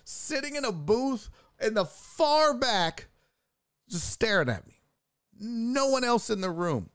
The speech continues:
And I did my jokes like that bitch was packed. I did my jokes like I was fucking at the Houston Improv in front of five hundred people.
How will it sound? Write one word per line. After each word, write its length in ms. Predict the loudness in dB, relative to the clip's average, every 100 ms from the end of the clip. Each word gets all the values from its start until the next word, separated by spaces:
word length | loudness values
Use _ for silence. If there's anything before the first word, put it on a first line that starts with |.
| _
And 140 | -8 -4
I 180 | -2 -2
did 380 | -4 0 0 0
my 200 | 0 0
jokes 640 | -4 0 0 0 -4 -2
like 200 | -2 0
that 200 | -4 0
bitch 220 | -2 0
was 200 | -4 -6
packed. 540 | -2 -2 -2 -6 _ -20 _ _ _ _ _ -4
I 100 | -2
did 260 | 2 2 2
my 160 | 2
jokes 460 | 0 2 2 2 0
like 200 | -2 0
I 80 | 0
was 200 | 0 -2 -2
fucking 300 | -2 0 -4
at 140 | 0
the 80 | -2
Houston 420 | 0 -2 -2 -2
Improv 600 | 0 0 0 0 0 -4 -12 _ _
in 120 | -6
front 220 | -2 0 -2
of 80 |
five 280 | -2 0 2
hundred 280 | 0 -2 -2
people. 340 | -4 -6 -12